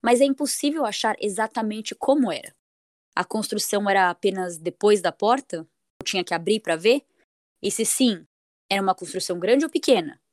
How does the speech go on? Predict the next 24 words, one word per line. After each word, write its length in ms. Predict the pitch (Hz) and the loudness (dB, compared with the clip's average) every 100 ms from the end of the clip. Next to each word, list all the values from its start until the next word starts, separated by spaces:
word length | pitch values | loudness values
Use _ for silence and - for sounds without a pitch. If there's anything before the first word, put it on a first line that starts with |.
| _ _ _ _ _ _ | _ _ _ _ _ _
Eu 80 | - | -2
sinto 240 | 202 254 262 | 0 0 0
que 80 | |
são 100 | - | 4
detalhes 360 | 269 269 208 226 | 4 6 4 2
muito 200 | 247 262 | 2 2
importantes 540 | 294 277 262 226 240 | 2 2 2 0 0
que 140 | - 254 | -2 -4
faltam 480 | - 220 254 294 214 | 0 2 2 2 -2
nesse 240 | 190 - | -4 -8
caso, 500 | - 185 226 202 170 _ _ _ | -2 0 0 -4 -12 _ _ _
justamente 480 | - 247 269 247 - | -4 0 0 0 -2
porque 240 | 254 254 | 0 2
uma 120 | 240 | 2
das 140 | 233 226 | 2 2
teorias 340 | 233 220 214 | 4 4 2
principais 880 | - 277 381 - 185 190 269 202 - _ _ _ - | 0 -2 -2 -2 2 2 0 -4 -10 _ _ _ -4
é 40 | |
de 120 | 196 | -2
que 100 | - | -2
Brian 380 | 202 196 190 185 | 0 2 2 2
abriu 360 | - 170 160 220 | -2 -4 0 2
essa 180 | 277 285 | 2 0
porta, 500 | - 185 180 - | 0 0 0 -6